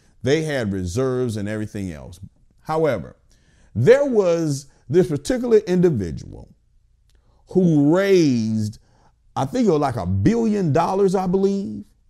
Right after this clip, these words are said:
He raised a billion dollars in fundraising for that institution.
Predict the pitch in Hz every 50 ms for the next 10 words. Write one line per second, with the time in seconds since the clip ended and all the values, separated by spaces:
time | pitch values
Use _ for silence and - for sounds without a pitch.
0 | _ _ _ _ _ _ _ _ _ _ _ _ _ _ 202 240 240 220 202 202
1 | 196 196 190 180 160 135 143 135 117 107 107 170 208 214 214 196 202 196 185 165
2 | 170 160 151 147 147 131 135 135 131 123 113 - - - - - 208 220 240 233
3 | 202 170 151 131 110 98 92 80 71 76 67 65 64 - - _ _ _ _ _
4 | _ - 196 202 190 175 156 160 180 180 175 - - - 175 175 170 - - -
5 | 170 156 135 - - - 190 190 190 170 - - 165 156 135 113 92 73 50 -
6 | - -